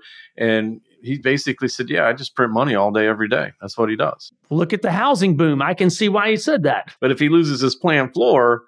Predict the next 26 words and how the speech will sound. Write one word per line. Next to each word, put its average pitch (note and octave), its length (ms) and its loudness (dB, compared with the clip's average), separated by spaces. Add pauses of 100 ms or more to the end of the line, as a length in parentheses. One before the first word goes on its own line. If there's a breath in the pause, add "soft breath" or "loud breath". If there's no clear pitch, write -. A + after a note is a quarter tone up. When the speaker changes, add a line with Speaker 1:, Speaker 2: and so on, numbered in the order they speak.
Speaker 1:
now D#3+ 200 2
he's G3 220 0
losing A#2+ 280 2
hundreds A2 360 0
of G2+ 80 -4
thousands G#2+ 420 2
of G2 80 -6
dollars G2+ 540 2
a G2+ 100 -2
day G#2 440 2
or G2 200 2
an F#2+ 80 0
hour, F#2+ 340 2
whatever G#2 280 2
the F#2+ 100 2
case F#2+ 320 0
may F2+ 140 -4
be. F2+ 320 -2
So F#2 420 -2 (140)
again, A2+ 500 0
how A#2+ 180 0
are A#2+ 80 4
you A2+ 120 2
gonna G#2 120 2
protect - 480 -4 (120)
that? - 220 -8